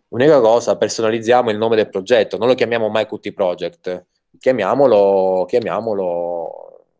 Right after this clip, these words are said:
questo non è il nome dell'eseguibile, eh, è il nome del progetto, eh, lo chiamiamo Notepad, eh, duemilaventi, ok? Il nome dell'applicazione, invece, proprio quello che apparirà nel nome dell'eseguibile, lo decidete voi quest'anno. Ogni anno decidono nomi diversi.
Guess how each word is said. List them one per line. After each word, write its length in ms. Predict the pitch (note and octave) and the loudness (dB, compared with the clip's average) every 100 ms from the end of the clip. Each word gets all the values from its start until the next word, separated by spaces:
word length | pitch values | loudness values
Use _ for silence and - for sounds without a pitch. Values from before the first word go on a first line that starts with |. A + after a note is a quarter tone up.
| _ _ | _ _
questo 240 | D3 C3 | -2 0
non 100 | B2 | 2
è 20 | |
il 80 | C#3 | 2
nome 180 | A2+ G#2+ | 0 -2
dell'eseguibile, 760 | G2 F#2+ F2+ F2+ D#2+ F2+ G#2 | -4 -6 -8 -12 -10 -4 -2
eh, 40 | G#2 | -2
è 80 | G#2 | -4
il 100 | G#2+ | -4
nome 220 | C3 B2 | -2 0
del 140 | A2 | 0
progetto, 640 | - G2 E2+ D2+ - E2+ E2 _ _ _ _ _ - | -2 -8 -8 -12 -12 -16 -16 _ _ _ _ _ -14
eh, 240 | G2+ G2 | -10 -8
lo 100 | G2 | -8
chiamiamo 1000 | A#2 D3+ G2+ G#2 G2 F#2+ F2+ F2+ F2 F2 E2+ | -4 -2 0 0 0 -2 0 -2 -4 -6 -10
Notepad, 640 | D#2 E2+ - D#2+ D#2+ - D#2 - _ _ | -12 -10 -8 -6 -6 -8 -12 -12 _ _
eh, 340 | F2 E2+ E2+ | -20 -18 -16
duemilaventi, 840 | F2+ F#2+ F2+ E2+ D#2+ D2 D2+ - - - - | -10 -8 -4 -4 -4 -8 -12 -20 -20 -20 -20
ok? 540 | - - F#3+ A2 - _ _ _ | -4 2 4 2 -2 _ _ _
Il 80 | D3 | 0
nome 180 | F#3 D3 | 2 4
dell'applicazione, 840 | A#2+ - A#2 C4+ C4+ A#2+ F#2+ G#2+ | 4 2 2 0 2 2 4 2
invece, 220 | A#2 G2+ | -2 -4
proprio 220 | A#2 B2+ | -4 -4
quello 240 | A#2 B2 A2+ | 0 2 2
che 80 | G2 | 0
apparirà 600 | - G2+ A2 G#2 - _ | -2 0 2 2 -2 _
nel 120 | G2 | -10
nome 200 | G#2 A#2+ | -6 -4
dell'eseguibile, 880 | G2 G#2 C3+ A#2 G#2+ G#2+ A2+ C#3 - _ _ _ _ | -2 -2 -2 -2 -4 -2 0 0 -4 _ _ _ _
lo 100 | D3 | 0
decidete 340 | D#3+ E3 - | 2 0 2
voi 260 | B2+ G#2+ A2+ | 2 4 2
quest'anno. 480 | G#2+ - F2+ F2+ | 0 0 -2 -2
Ogni 140 | C3 D#3+ | -2 -2
anno 720 | A2 C#3+ B2+ G#2+ G2 F#2+ F#2+ | -2 -2 -2 -4 -4 -6 -8
decidono 320 | A#2+ B2+ A#2+ | -8 -6 -4
nomi 180 | A#2 B2 | -4 -4
diversi. 600 | A2 G2+ F#2 - - G2 | -4 -2 -2 -4 -10 -10